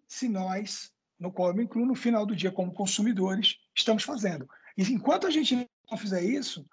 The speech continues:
a marca que trabalhou certo pelo bem da sociedade, ela vai olhar no final da linha dela e vai falar, "Porra, mas eu perdi tantos milhões." E a marca que só falou e não fez nada, continuou investindo apenas no prazer do, do, do seu cliente,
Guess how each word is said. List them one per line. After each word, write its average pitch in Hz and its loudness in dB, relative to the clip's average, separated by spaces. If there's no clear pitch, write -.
a 226 4
marca 269 0
que - -18
trabalhou 180 -10
certo 165 -4
pelo 185 -2
bem 202 2
da 277 -2
sociedade, 220 0
ela 254 4
vai 262 2
olhar 247 2
no 233 -4
final 202 -4
da 196 -4
linha 180 -6
dela 233 -2
e 262 -4
vai 247 -4
falar, 240 -4
"Porra, 240 0
mas 226 -4
eu 277 -6
perdi 214 0
tantos 320 2
milhões." 208 0
E 285 4
a 339 2
marca 320 -2
que 254 -4
só 277 0
falou 226 2
e 226 0
não 247 0
fez 240 -4
nada, 247 0
continuou 226 0
investindo 214 -2
apenas 269 0
no 233 0
prazer 202 2
do, 175 0
do, 170 0
do 165 -2
seu 185 2
cliente, 240 4